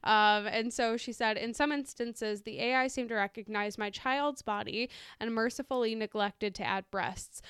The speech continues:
This was probably not a reflection of the technology's personal ethics, but of the patterns it identified in my photo.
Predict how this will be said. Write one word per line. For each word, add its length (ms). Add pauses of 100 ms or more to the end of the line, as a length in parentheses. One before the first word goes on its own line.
(200)
This 200
was 120
probably 540
not 260
a 60
reflection 480
of 140
the 100
technology's 680
personal 500
ethics, 400
but 160
of 220
the 80
patterns 560
it 160
identified 580
in 80
my 100
photo. 480